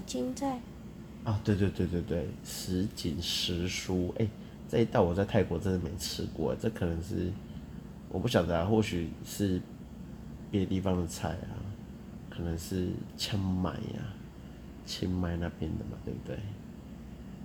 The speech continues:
Speaker 2: 还是可能是南部的那些离马来西亚比较近的那几个府的菜。总之我在曼谷是没吃过啦。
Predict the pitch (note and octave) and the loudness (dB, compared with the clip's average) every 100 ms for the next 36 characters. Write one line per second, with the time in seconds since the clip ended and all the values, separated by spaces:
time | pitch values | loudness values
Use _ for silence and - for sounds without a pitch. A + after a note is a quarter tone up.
0 | - F#2 F#2 A2 G#2 F2+ G2+ G#2 F#2 F2 | -4 -2 0 2 2 2 4 4 4 2
1 | - F#2+ E2+ E2+ F2+ F2+ F#2+ F#2 F2 F2 | 2 2 2 2 2 4 4 4 4 2
2 | F2+ D#2+ - F2+ F2+ E2+ F2 - F#2 F2 | 2 0 -2 -2 0 0 -2 -2 0 0
3 | D#2+ B1+ F#2 - - - F#2 - C#2+ - | -2 0 0 0 -4 -4 -4 -4 -4 -4
4 | - C2+ - - - - - - - - | -6 -6 -6 -4 -4 -6 -10 -12 -12 -14
5 | - - - - - - - - G2 F2 | -12 -14 -14 -14 -14 -14 -14 2 4 4
6 | A2 C3 G#2 A#2 A2 F#2+ E2 F#2 G#2 F2 | 8 8 10 8 8 6 0 4 4 4
7 | - - F#2 - - - - | 2 -2 -2 0 -2 -2 -8